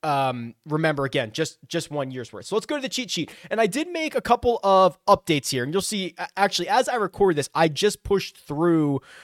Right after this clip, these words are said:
a new update. So, like, what you're even seeing on my screen right now is probably not what you are going to see by the time you go and look at this. Like, some of the, the, um, you know, the filters at the top, they haven't come through yet, but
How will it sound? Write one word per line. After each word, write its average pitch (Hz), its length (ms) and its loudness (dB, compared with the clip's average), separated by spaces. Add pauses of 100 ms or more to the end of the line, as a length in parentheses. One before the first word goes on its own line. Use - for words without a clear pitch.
(140)
a 165 100 4
new 170 280 2
update. 127 420 -4
So, 139 640 2
like, 143 380 -6 (480)
what 202 320 0
you're 202 100 2
even 175 140 0
seeing 185 180 2
on 170 80 2
my 151 120 4
screen 147 320 -2
right 139 200 0
now 135 220 0
is 120 80 -6
probably 123 360 -2
not 120 220 -6
what 110 160 -14
you 127 160 -10
are 110 100 -6
going 113 260 -8
to 113 120 -12
see 120 480 -4 (240)
by 131 140 2
the 113 60 -10
time 123 280 -6
you 123 160 -10
go 117 240 -2
and 107 140 -8
look 120 160 -6
at 139 100 -8
this. - 380 -4
Like, 120 320 -6
some 139 260 -2
of 123 60 -6
the, 120 160 -6 (160)
the, 120 480 -2
um, 104 440 -6
you 135 120 -12
know, 110 80 -8
the 107 100 -10
filters 143 420 2
at 123 60 -6
the 120 80 -10
top, 131 260 -2
they 117 120 -4
haven't 117 220 -6
come 110 140 -14
through 135 220 -8
yet, 185 240 -2
but 170 180 -2